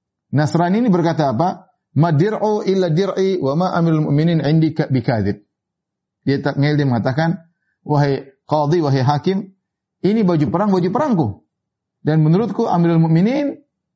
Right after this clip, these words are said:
tidak, bukanlah pendusta di sisiku. Dia jujur, tapi ini, ini baju-bajuku." Artinya dia tetap mengatakan, "Benar, Ali bin Abi Thalib tidak berdusta, tetapi ini baju perang milikku."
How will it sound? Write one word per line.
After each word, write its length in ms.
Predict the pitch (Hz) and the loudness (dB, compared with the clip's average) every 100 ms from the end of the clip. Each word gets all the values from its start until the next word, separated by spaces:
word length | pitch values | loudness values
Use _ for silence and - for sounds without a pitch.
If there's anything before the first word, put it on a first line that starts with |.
| _ _ _ - | _ _ _ -2
tidak, 320 | 147 151 - | 0 0 0
bukanlah 320 | 151 160 170 | 0 2 0
pendusta 400 | 151 151 165 139 | 0 2 2 0
di 80 | 110 | 0
sisiku. 400 | 110 104 95 - | 0 0 -4 -2
Dia 160 | 107 185 | -2 0
jujur, 240 | 151 107 104 | 0 0 -2
tapi 240 | 113 151 | -2 0
ini, 240 | 165 135 - - | 0 -2 -4 -2
ini 160 | 151 | 0
baju-bajuku." 640 | 131 131 131 101 98 - 101 - _ - | 0 0 0 0 -2 -6 -18 -20 _ -8
Artinya 220 | 110 123 | -2 0
dia 100 | 143 127 | 0 -2
tetap 80 | 120 | -2
mengatakan, 400 | 120 - 131 120 | -2 -2 -2 0
"Benar, 320 | 143 147 - - _ | 0 -2 -6 -20 _
Ali 240 | - 135 127 | -4 -2 0
bin 80 | |
Abi 240 | 131 123 - | -2 -2 -2
Thalib 160 | 139 | -2
tidak 240 | - 120 110 | -2 -4 0
berdusta, 680 | 110 113 - 104 107 - - _ _ _ | 0 0 0 -2 0 -4 -8 _ _ _
tetapi 400 | 107 131 - 160 | -6 -4 -2 0
ini 160 | 156 | 2
baju 180 | 120 110 - | 2 0 0
perang 240 | 151 151 | 0 2
milikku." 720 | 160 202 - 165 147 104 - | 2 0 -2 -2 -2 -6 -12